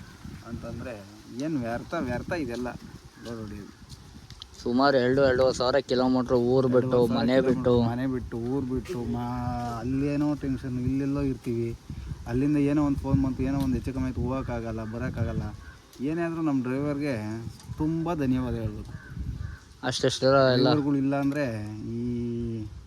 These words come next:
Speaker 1: ಈ ಏನು, ಏನು ನಡೆಯೋದೇ ಇಲ್ವೇನೋ.
Speaker 2: ಹ್ಮ್.
Speaker 1: ಹ್ಮ್?
Speaker 2: ಟ್ರಾನ್ಸ್‌ಪೋರ್ಟೇಷನ್ ಇಲ್ಲ ಅಂದ್ರೆ
Speaker 1: ಚೈನ್
Speaker 2: ಏನು?
Speaker 1: ಲಿಂಕೇ ಕಟ್ಟಾಗ್ಬಿಡ್ತದೆ ನಮ್ ಗಾಡಿ ಡ್ರೈವರ್ ಇಲ್ಲ ಅಂದ್ರೆ.
Speaker 2: ಹೌದು.
Speaker 1: ಚೈನು, ಇಂಡಿಯಾದಲ್ಲಿ ಏನೇ ಚೈನ್ ಲಿಂಕ್ ಅದೋ ಆ ಚೈನ್ ಲಿಂಕೇ ಕಟ್ಟಾಗ್ಬಿಡ್ತದೆ.
Speaker 2: ಅಲ್ಲ, ಎಲ್ಲಿಂದ ಎಲ್ಲಿವರೆಗೂ ಬರ್ತಾರೆ ನಮ್ಮ ಅಣ್ಣಾಚೆ ಗಾಡಿ ಅವರು. ಅಯ್ಯೋ,
Speaker 1: ಹಾ.
Speaker 2: ಅಯ್ಯೋ, ಅಯ್ಯೋ,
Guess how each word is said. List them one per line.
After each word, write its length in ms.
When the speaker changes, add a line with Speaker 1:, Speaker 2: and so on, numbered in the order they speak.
Speaker 1:
ಈ 200
ಏನು, 460
ಏನು 220
ನಡೆಯೋದೇ 360
ಇಲ್ವೇನೋ. 280
Speaker 2:
ಹ್ಮ್. 840
Speaker 1:
ಹ್ಮ್? 180
Speaker 2:
ಟ್ರಾನ್ಸ್‌ಪೋರ್ಟೇಷನ್ 760
ಇಲ್ಲ 160
ಅಂದ್ರೆ 180
Speaker 1:
ಚೈನ್ 100
Speaker 2:
ಏನು? 180
Speaker 1:
ಲಿಂಕೇ 240
ಕಟ್ಟಾಗ್ಬಿಡ್ತದೆ 520
ನಮ್ 520
ಗಾಡಿ 280
ಡ್ರೈವರ್ 360
ಇಲ್ಲ 180
ಅಂದ್ರೆ. 240
Speaker 2:
ಹೌದು. 340
Speaker 1:
ಚೈನು, 580
ಇಂಡಿಯಾದಲ್ಲಿ 440
ಏನೇ 180
ಚೈನ್ 240
ಲಿಂಕ್ 240
ಅದೋ 220
ಆ 80
ಚೈನ್ 320
ಲಿಂಕೇ 240
ಕಟ್ಟಾಗ್ಬಿಡ್ತದೆ. 440
Speaker 2:
ಅಲ್ಲ, 120
ಎಲ್ಲಿಂದ 500
ಎಲ್ಲಿವರೆಗೂ 400
ಬರ್ತಾರೆ 400
ನಮ್ಮ 200
ಅಣ್ಣಾಚೆ 420
ಗಾಡಿ 220
ಅವರು. 460
ಅಯ್ಯೋ, 300
Speaker 1:
ಹಾ. 60
Speaker 2:
ಅಯ್ಯೋ, 300
ಅಯ್ಯೋ, 600